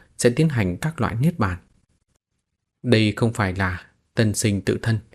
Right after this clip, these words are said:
mà là tân sinh chính quả của thần linh. Nhưng mà làm thế thì cũng chỉ vì giữ lại một tia hy vọng cho bản thân. Một khi có người kế thừa thần vị, nhiều năm sau, vị thần kia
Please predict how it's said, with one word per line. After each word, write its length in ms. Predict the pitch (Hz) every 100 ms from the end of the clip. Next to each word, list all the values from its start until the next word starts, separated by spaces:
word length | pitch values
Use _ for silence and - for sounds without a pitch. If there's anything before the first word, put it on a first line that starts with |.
| _ _ -
mà 120 | 120
là 80 | 113
tân 240 | 139 127
sinh 260 | - 123 120
chính 200 | 139 175
quả 260 | 185 90 80
của 180 | - 92
thần 220 | 98 80
linh. 140 | 98 92 _ _ _ _ _ _ _ _ -
Nhưng 140 | 170
mà 80 | 147
làm 200 | 135 127
thế 300 | 135 151 208 208
thì 80 | 95
cũng 200 | 120 135
chỉ 220 | - 87
vì 260 | - 90 82
giữ 240 | - 113 123
lại 200 | 104 101
một 200 | 95 -
tia 100 | 101
hy 180 | 104 101
vọng 260 | 95 107
cho 120 | - 104
bản 200 | 90 -
thân. 160 | 110 110 - _ _ _ _ _ _ _
Một 140 | 127 117
khi 100 | 139
có 160 | 139 170
người 240 | 123 92
kế 140 | - 156
thừa 240 | 110 87
thần 240 | - 90 87
vị, 240 | 92 - _ _ _ _ _
nhiều 200 | 123 110
năm 180 | 117 120
sau, 320 | - 120 113 - _ _
vị 140 | 127 117
thần 200 | 120 110
kia 260 | 120 120